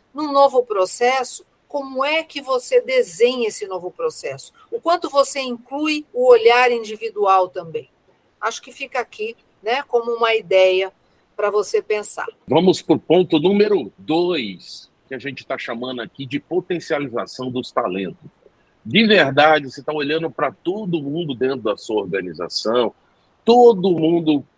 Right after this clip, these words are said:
Speaker 2: internos, terceiros, você tá olhando pra toda a sua base de, de, de, de colaboradores e realmente tá aproveitando o potencial dos talentos, Roberto?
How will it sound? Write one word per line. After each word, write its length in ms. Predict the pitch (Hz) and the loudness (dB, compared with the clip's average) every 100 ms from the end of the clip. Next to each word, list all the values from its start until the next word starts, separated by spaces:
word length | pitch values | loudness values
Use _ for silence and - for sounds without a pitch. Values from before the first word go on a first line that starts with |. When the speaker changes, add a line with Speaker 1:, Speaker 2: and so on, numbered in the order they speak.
| _ - | _ -6
Speaker 2:
internos, 840 | 151 139 151 156 147 123 123 113 | -6 0 2 2 0 -2 -6 -6
terceiros, 720 | - 120 - - 160 160 131 | -8 -8 -6 -2 0 0 -2
você 80 | - | -8
tá 140 | 160 196 | -4 -2
olhando 340 | 185 180 180 | 0 0 0
pra 200 | - 156 | -2 -2
toda 420 | _ 202 208 190 | _ -8 -6 -6
a 20 | |
sua 260 | 170 - 143 | -6 -2 -2
base 400 | 110 110 120 117 | 0 0 0 -6
de, 120 | 107 107 - | -12 -14 -14
de, 180 | 92 98 - 98 - | -18 -14 -8 -8 -8
de, 220 | 165 98 | -8 -6
de 180 | - 98 | -4 -6
colaboradores 880 | - 107 98 98 87 95 120 107 - _ _ _ | 0 2 4 4 2 4 4 4 -2 _ _ _
e 260 | 156 180 - _ _ - | 2 4 2 _ _ -4
realmente 760 | 165 208 185 147 156 175 - | 2 2 2 0 -2 -4 -6
tá 180 | - 190 | -4 -4
aproveitando 640 | 196 165 135 135 - 165 143 | -2 -4 -4 -4 -2 -4 -4
o 40 | |
potencial 520 | - - 117 - 117 | -8 -8 -8 -4 -4
dos 180 | 110 - | -6 -6
talentos, 460 | 107 113 123 110 - | -2 0 -2 -6 -6
Roberto? 360 | 98 87 80 | -4 -4 -8